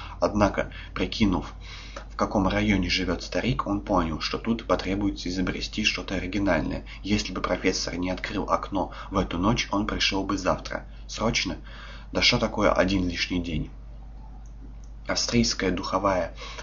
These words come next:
винтовка, купленная им давно, чтобы стрелять по пустым пивным бутылкам, и лет двадцать валявшаяся в шкафу, пригодилась совершенно неожиданно. Права была его бабушка, никогда не выбрасывавшая старые вещи.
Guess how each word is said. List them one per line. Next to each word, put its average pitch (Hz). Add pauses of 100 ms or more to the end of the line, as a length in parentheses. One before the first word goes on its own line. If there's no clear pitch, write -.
(160)
винтовка, 98 (160)
купленная 101
им 92
давно, 95 (120)
чтобы 92
стрелять 98
по 92
пустым -
пивным 92
бутылкам, 101 (280)
и -
лет 92
двадцать 92 (140)
валявшаяся 90
в -
шкафу, - (160)
пригодилась 95
совершенно 92
неожиданно. 98 (300)
Права 92
была 95
его 95
бабушка, 78 (220)
никогда 98
не 110
выбрасывавшая 92
старые 90
вещи. -